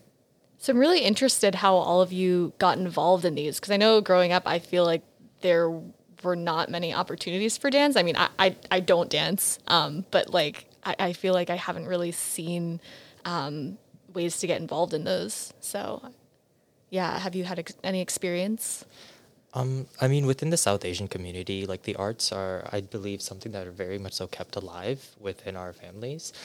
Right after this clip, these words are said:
Speaker 2: So me personally, I was more of a music person before I got into dancing, but, um,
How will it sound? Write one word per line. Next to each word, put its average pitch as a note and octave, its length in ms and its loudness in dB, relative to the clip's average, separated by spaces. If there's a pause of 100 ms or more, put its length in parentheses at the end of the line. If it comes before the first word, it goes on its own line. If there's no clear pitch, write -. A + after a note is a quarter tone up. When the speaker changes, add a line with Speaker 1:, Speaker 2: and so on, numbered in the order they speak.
(280)
Speaker 2:
So A2+ 640 2
me C3+ 180 2
personally, G#2 500 2
I F#2 100 2
was G2 120 0
more G2+ 120 -4
of F#2 80 -8
a F#2+ 40 -6
music F#2 440 -8
person D#3 360 -4
before D#3+ 320 -2
I D#3 60 -4
got D#3 160 -2
into D#3+ 220 -8
dancing, E3+ 500 -2 (140)
but, A2 340 0
um, F#2+ 280 -2